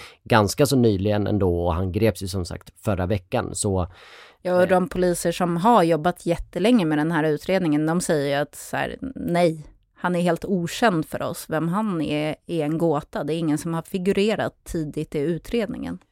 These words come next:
Speaker 1: Och det kan vi också säga att han finns ju inte heller i några av polisens register. Han har inte begått några brott tidigare. Det finns inget belastningsregister och sådär. Så även där är han ju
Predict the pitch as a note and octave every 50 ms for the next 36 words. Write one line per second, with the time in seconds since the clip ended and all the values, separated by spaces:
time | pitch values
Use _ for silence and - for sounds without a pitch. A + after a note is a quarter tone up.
0 | _ _ _ - C3+ C3+ C3 B2 A2+ - B2 A2+ G#2+ G#2+ G2+ F2+ - A#2 G2+ A2
1 | G2+ F#2+ F2+ F2+ G2+ G2+ G2+ F#2 F#2 F#2 F2 - - F#2 - A#2 A2+ G#2 F2 -
2 | A2 A2 G#2 F#2+ - A2 G2+ G#2 G2+ G2+ G2+ G2 F#2 F2+ F2+ F2 F2+ F#2 F#2 F2+
3 | F2 F2 F2+ F2 E2+ F2+ - A2+ A#2+ B2+ A#2+ G#2+ - A2+ G2+ - F#2+ G2 F2+ E2
4 | - - F#2 F2+ F2+ F#2 G2+ G2 E2+ F2 F#2 F#2 F#2 F2+ - F#2+ F2 E2+ E2+ -
5 | F#2 F#2 F2 - - - - F2 E2 E2 D#2+ E2+ E2 - F#2+ F2+ - F2 E2+ E2+
6 | - E2+ F2+ G2+ G2 F#2 - - - F2+ F2 E2+ - - F2+ F#2 F#2 F#2 - -
7 | - - F#2 F2 F2 F2 F2 F2 - F2+ F2 D#2 D2+ D#2+ D#2 - A2 G2+ - A2
8 | G#2 F#2+ G#2 G#2 F#2 G#2 G#2 G#2 G#2 G2+ F#2+ F2+ E2+ F2+ F#2 F#2 F2 E2+ E2+